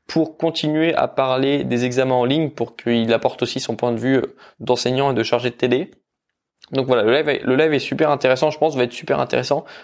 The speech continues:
comme celui d'hier que tu peux retrouver en rediffusion. Je sais que ça fait beaucoup d'annonces, je sais, mais tu vas t'y retrouver, t'inquiète pas. Et j'ai encore même une annonce à te faire, c'est que depuis deux jours, je mets sous mes podcasts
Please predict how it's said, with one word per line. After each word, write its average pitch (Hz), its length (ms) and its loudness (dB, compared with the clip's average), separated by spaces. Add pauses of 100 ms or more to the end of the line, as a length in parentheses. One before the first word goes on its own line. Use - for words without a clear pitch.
(100)
comme 180 160 2
celui 160 220 2
d'hier 151 280 2
que - 80 -2
tu - 160 -8
peux - 120 -4
retrouver 135 560 0
en 123 100 0
rediffusion. 123 560 -2
Je 135 100 -2
sais - 160 -6
que - 60 -12
ça - 100 -8
fait - 120 -4
beaucoup 131 280 -2
d'annonces, 127 420 0 (360)
je - 100 -2
sais, 143 200 2
mais 123 220 0
tu - 160 -4
vas 147 120 4
t'y 147 100 0
retrouver, 135 300 0
t'inquiète 127 300 -4
pas. 151 160 2
Et 135 100 0
j'ai 127 80 0
encore 160 380 0
même 170 220 2
une 156 80 0
annonce 151 220 0
à - 60 -2
te - 120 0
faire, 156 280 -2 (320)
c'est - 140 -18
que - 120 0
depuis 151 320 -2
deux 156 200 2
jours, 160 340 0 (320)
je 123 180 0
mets 151 200 2
sous 165 160 -4
mes 135 100 0
podcasts 143 540 0